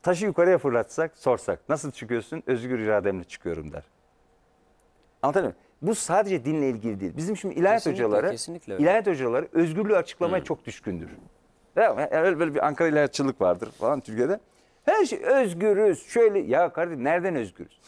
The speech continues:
Speaker 1: Ne sosyolojik olarak özgür olabilirsin? Ne psikolojik olarak örgü-, bak, ne, ne doğa, yaşadığın, içinde yaşadığın doğada özgür olabilirsin. Ne içgüdülerinden özgür ol-,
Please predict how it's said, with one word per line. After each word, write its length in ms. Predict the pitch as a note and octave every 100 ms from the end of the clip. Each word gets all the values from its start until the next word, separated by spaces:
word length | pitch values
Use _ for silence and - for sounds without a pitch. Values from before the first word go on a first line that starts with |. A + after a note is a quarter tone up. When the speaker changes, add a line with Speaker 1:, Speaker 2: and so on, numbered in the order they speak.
| - - - - - -
Speaker 1:
Ne 200 | B2+ A3+
sosyolojik 680 | A3+ G3+ - G3+ G#3 F3+ F3+
olarak 280 | F3 F3+ D#3+
özgür 300 | D#3 C#3+ D3+
olabilirsin? 680 | C#3 B2+ A#2+ B2+ - G#2 - _ _ _ -
Ne 80 | G#3
psikolojik 600 | - - F#3+ F3 D#3+ D#3+
olarak 240 | D#3 D#3
örgü-, 320 | C3+ C3 B2+
bak, 140 | B2 - -
ne, 280 | A#2+ E3+ -
ne 280 | C#3+ G3+ C#3+
doğa, 200 | E3+ B2+
yaşadığın, 420 | A#2+ - E3+ C#3
içinde 300 | B2+ - F3
yaşadığın 420 | D#3 D3+ C#3+ D3+
doğada 280 | B2 C#3 D#3
özgür 320 | C3 A#2+ A2
olabilirsin. 680 | C#3 A#2+ A2 A2 G#2+ - F2 _ _ _ C3+
Ne 140 | A3
içgüdülerinden 880 | F#3+ - - D3 E3 E3 D3 D#3 D#3+
özgür 320 | B2+ A#2+ C#3
ol-, 120 | C3